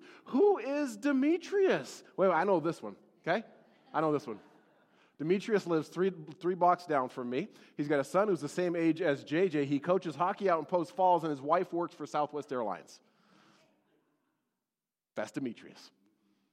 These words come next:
Now, who's this, who's this Demetrius? Anybody? Ah, again, nineteen hundred years. Nobody knows. Most scholars believe, and it's probably a fair guess, that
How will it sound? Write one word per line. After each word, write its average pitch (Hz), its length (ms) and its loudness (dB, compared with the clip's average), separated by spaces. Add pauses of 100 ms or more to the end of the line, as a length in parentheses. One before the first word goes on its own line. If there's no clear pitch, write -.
(300)
Now, 151 120 4
who's 170 200 2
this, 233 200 4 (160)
who's 175 220 -2
this 175 160 4
Demetrius? 127 580 -8
Anybody? 185 380 0 (1000)
Ah, - 540 -14 (260)
again, 180 440 -8 (360)
nineteen 185 600 -14
hundred 165 460 -14
years. 117 520 -14 (1300)
Nobody 117 260 -10
knows. 104 140 -12 (640)
Most 120 160 -10
scholars 131 380 -4
believe, 131 360 -4
and 127 80 -6
it's 101 120 -12
probably 160 260 -6
a 135 60 -6
fair 139 260 -6
guess, 135 340 -8
that 120 180 -6